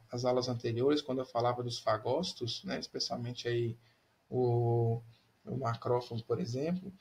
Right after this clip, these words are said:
ele pode ser ativado de forma indireta por opsoninas, né? E aí eu citei lá como opsoninas os anticorpos, né? Tem uns tipos de anticorpos, como o I G G, por exemplo,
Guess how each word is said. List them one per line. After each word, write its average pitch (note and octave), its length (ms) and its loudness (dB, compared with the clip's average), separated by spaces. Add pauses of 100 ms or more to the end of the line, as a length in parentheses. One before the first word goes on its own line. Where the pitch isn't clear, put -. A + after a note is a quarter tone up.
(360)
ele B2+ 180 0
pode C#3 340 2
ser D#3 140 2
ativado B2 560 0
de A#2+ 40 -8
forma A#2+ 320 -2
indireta C3+ 540 -2
por C#3+ 200 0
opsoninas, D#3+ 1080 0
né? C#3 240 -2 (440)
E C#3+ 120 0
aí C#3+ 300 4
eu D#3+ 100 2
citei D#3 460 2
lá B2+ 140 2
como B2+ 220 -2
opsoninas C#3 640 -2
os C#3 140 -2
anticorpos, C#3+ 720 -2
né? C#3 220 -4
Tem C#3+ 120 -6
uns C#3+ 100 -8
tipos C#3 320 -4
de C3+ 60 -2
anticorpos, C3+ 640 0
como C3 220 -2
o C3 40 0
I - 20 -2
G B2+ 200 0
G, B2 180 0
por C3 160 -4
exemplo, D3 420 -2